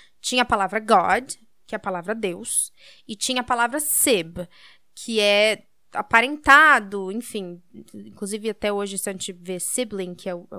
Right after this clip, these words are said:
o irmão, né? Irmão ou irmã, é, é bem parecido. E originalmente, esse God Sib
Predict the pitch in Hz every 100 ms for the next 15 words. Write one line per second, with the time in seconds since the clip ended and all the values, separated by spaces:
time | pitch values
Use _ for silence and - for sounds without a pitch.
0 | - 180 180 185 208 240 202 190 185 190
1 | 196 190 190 185 185 190 175 - - _
2 | - - - 190 185 180 - 226 254 -
3 | - - - - 226 233 233 - - _
4 | _ _ _ _ - 262 339 302 294 269
5 | 277 320 302 240 214 233 247 240 - 311
6 | 220 196